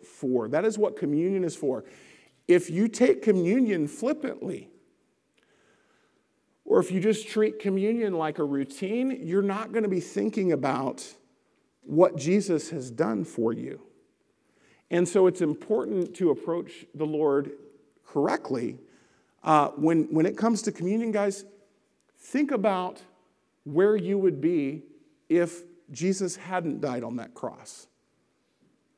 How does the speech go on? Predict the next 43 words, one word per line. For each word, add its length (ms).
Think 180
about 260
all 160
the 100
blessings 800
that 120
you 180
have 400
because 760
Jesus 380
died 160
on 80
the 60
cross 320
and 100
the 60
commitment 500
that 120
he 80
has 200
to 80
you. 80
You, 140
there, 180
man, 200
there's 160
so 160
much 220
we 100
have 140
to 60
be 80
thankful 380
for. 320
Make 200
sure 160
we're 120
treating 300
that 160
right, 240
okay? 340
Amen? 280
Fifthly, 460